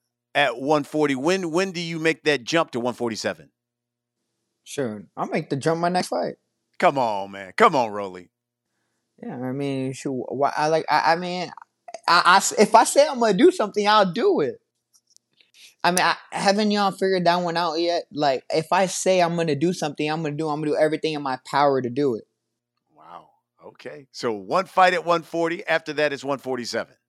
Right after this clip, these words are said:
Speaker 2: Yeah. If, if the opportunity is there, I'll go up to one forty-seven. But like I said, it's no, it's no rush, you know?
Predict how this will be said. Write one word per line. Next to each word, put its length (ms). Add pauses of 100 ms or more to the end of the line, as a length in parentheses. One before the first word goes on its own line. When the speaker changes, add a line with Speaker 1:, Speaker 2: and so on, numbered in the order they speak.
(500)
Speaker 2:
Yeah. 340 (100)
If, 140 (220)
if 300
the 80
opportunity 540
is 80
there, 140
I'll 160
go 100
up 120
to 80
one 180
forty-seven. 640 (440)
But 80
like 80
I 40
said, 320 (760)
it's 180
no, 180 (280)
it's 180
no 220
rush, 340
you 80
know? 260